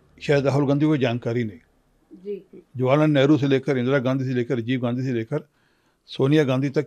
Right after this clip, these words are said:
Speaker 1: ये लड़ाई संघर्ष चलता रहा और लोगों ने अपनी जान गंवाई तेलंगाना को बनाने के लिए। ये कोई पड़ोस को नहीं दे दिया था ना तेलंगाना, इसलिए नहीं दे दिया था कि कोई मेहरबानी कर रहे थे, मजबूरी में दिया था और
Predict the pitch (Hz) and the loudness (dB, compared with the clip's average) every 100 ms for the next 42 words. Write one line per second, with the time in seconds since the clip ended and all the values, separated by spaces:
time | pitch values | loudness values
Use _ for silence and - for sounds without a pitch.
0 | 139 120 117 131 139 120 120 127 117 127 | -2 -2 -2 -2 -4 -8 -8 -6 -8 -10
1 | 107 123 139 202 - _ _ 156 156 - | -8 -6 -4 -6 -10 _ _ -6 -6 -12
2 | _ - - 131 135 156 147 156 135 117 | _ -18 -4 0 2 2 2 -2 -2 0
3 | 123 123 131 156 - _ _ _ 143 139 | 0 2 2 2 -2 _ _ _ 0 2
4 | 131 131 135 120 - 131 120 107 104 110 | 2 2 0 -2 -2 -2 -2 -6 -12 -14
5 | 101 - _ _ - _ _ 139 139 160 | -16 -18 _ _ -20 _ _ -4 2 2
6 | - - 143 165 - - 180 196 175 151 | 0 0 6 6 6 6 6 6 6 6
7 | 147 139 139 123 113 113 107 92 - _ | 4 2 0 -2 -4 -6 -8 -12 -20 _
8 | _ _ - - _ 143 - 175 185 165 | _ _ -20 -20 _ -8 2 4 4 4
9 | 175 175 175 175 175 156 - - _ - | 4 4 4 4 2 0 -4 -20 _ 0
10 | 160 160 160 165 160 160 151 147 147 147 | 4 4 2 -6 -14 -16 -12 -2 2 2
11 | 147 143 127 120 110 110 - _ _ _ | 2 2 0 -2 -4 -10 -20 _ _ _
12 | _ _ _ _ _ _ - 123 120 139 | _ _ _ _ _ _ -6 -4 4 8
13 | 160 170 143 147 147 156 220 _ _ _ | 8 8 6 6 6 2 -2 _ _ _
14 | _ _ _ _ - - - 180 - | _ _ _ _ -20 -14 2 4 4